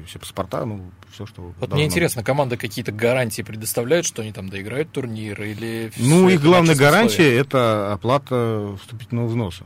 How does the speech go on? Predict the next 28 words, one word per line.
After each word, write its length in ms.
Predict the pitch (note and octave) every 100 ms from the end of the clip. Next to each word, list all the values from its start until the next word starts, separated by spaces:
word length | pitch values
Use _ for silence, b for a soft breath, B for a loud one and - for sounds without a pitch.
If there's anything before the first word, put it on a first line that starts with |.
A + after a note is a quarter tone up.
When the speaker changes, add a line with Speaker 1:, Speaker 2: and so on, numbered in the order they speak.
| -
Speaker 2:
А 20 |
сколько 320 | - B2+ -
он? 140 | G2 G#2 b b b _
Speaker 1:
Пятнадцать 320 | G#2+ C3+ -
тысяч 200 | A2 -
рублей. 240 | F2+ D#2 F2+ - _ _ - _ - -
Э, 300 | E2 E2 D#2+ -
и 40 |
все. 180 | F2+ -
То 500 | D2 - _ _ _
есть 100 | G2 D3
это 120 | A#2
все. 300 | - F#2+ D#2 - - _ _
В 180 | F#2+ G2+
это 140 | A2
все 140 | F#2 F#2
заложено. 400 | F2 E2 D#2 - - B
Speaker 2:
Сколько 280 | - D#3+ D#3+
в 60 | C#3
команде 260 | B2 B2 G#2
должно 240 | G#2+ A#2
быть 280 | G#2 G#2 - - _ _ _
человек 320 | - A#2+ F3+
в 40 | -
заявке? 360 | C3+ A#2 G#2
Speaker 1:
Двадцать 420 | G#2 A2+ - G#2+
пять 280 | - F2+ D2+ -
максимум. 480 | G2+ E2+ - - -